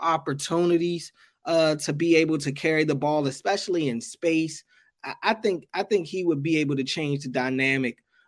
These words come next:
a little bit for them, because I think it's more of needing somebody that's just gonna be able to turn that hole into a big time play. And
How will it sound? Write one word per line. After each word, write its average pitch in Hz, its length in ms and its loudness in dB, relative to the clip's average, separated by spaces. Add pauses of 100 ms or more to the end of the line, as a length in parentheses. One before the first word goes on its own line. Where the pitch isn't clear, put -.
(140)
a 147 40 0
little 143 300 4
bit 131 320 0
for 147 220 2
them, 143 200 0
because 135 600 0 (480)
I 170 120 4
think 160 280 0
it's 147 240 -2
more 156 380 4 (100)
of 131 320 2 (380)
needing 170 360 6
somebody 139 580 2
that's 131 200 -4
just 131 180 -8
gonna 127 220 -4
be 135 280 0
able 123 280 0
to 120 300 -4
turn 151 380 -2
that 139 200 2
hole 135 560 2 (380)
into 139 560 -2
a 139 80 2
big 135 340 -2
time 110 320 -10
play. 107 240 -14 (540)
And 147 420 -2